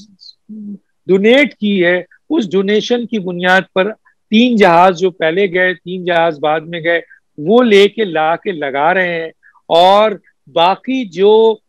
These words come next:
बारह खरब रुपए दिए गए हैं, उसकी कोई रिपोर्ट्स नहीं। हमने भी अब ट्वीट किया, आप देख सकते हैं, हमने सवाल भी उठाया है हुकूमत पाकिस्तान से। अब आप सोचिए कि अगर बारह खरब रुपए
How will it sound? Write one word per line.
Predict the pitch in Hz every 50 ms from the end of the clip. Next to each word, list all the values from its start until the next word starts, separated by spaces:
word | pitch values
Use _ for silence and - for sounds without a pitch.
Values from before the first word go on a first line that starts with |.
| _ _ _ 139
बारह | - 165 175 185 202 220 233 247 247 240
खरब | 240 _ _ - 170 180 196 226 240 202 170
रुपए | 196 208 208 202 - 202 202 208 196
दिए | 156 151 175 190 208 214 208
गए | 170 160 165 175 185 196 202
हैं, | 170 170 185 190 190 - - _ _ _ _ -
उसकी | 190 196 - - _ - 220
कोई | - - _ _ - 185 220 247 269
रिपोर्ट्स | 240 240 - - 202 190 196 170 - -
नहीं। | 196 190 196 175
हमने | 160 165 175 196 202
भी | 190 208
अब | 196 180 -
ट्वीट | 160 - _ 185 190 185 -
किया, | - - 185 185 175
आप | 156 131
देख | 170 - - -
सकते | - 165 - _ - 175
हैं, | 170 160 - - - - _ _ 147
हमने | 160 175 190 202 -
सवाल | - 175 170 170 180 214 240 240
भी | 202 220
उठाया | 214 196 180 170 170 170 175
है | 170 165
हुकूमत | 151 - - 165 156 165 160 165
पाकिस्तान | 160 - 156 147 143 143 - - 160 156 151
से। | - 170 156 - - - _ _ -
अब | 190 208
आप | 220 226 220
सोचिए | 170 - 214 233 226 233 - 254 247 214
कि | - 226
अगर | 214 190 220 208
बारह | 175 139 - 151 151 170 208 240 262 262
खरब | - - - 185 202 226 233 196 185
रुपए | 196 185 - - 170 156 127